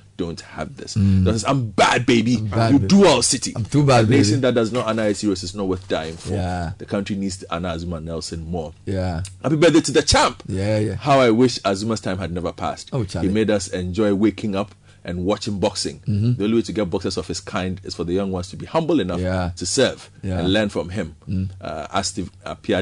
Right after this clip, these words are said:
Speaker 1: did when he also joined the Black Stars and not from Peace Line.
Speaker 2: Why did Stephen Appiah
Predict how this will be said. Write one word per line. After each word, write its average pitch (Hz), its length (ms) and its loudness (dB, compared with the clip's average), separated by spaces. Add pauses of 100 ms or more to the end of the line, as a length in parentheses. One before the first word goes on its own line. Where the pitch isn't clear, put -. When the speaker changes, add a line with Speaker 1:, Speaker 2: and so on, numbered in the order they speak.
Speaker 1:
did 87 240 -4
when 107 120 -4
he 104 80 -4
also 92 160 -4
joined 85 220 -4
the 78 80 -8
Black 76 240 -10
Stars - 280 -10
and 82 80 -10
not 90 100 -6
from 80 140 -12
Peace - 260 -4
Line. 85 220 -4
Speaker 2:
Why 117 180 0
did 120 180 2
Stephen 110 240 -4
Appiah 139 380 0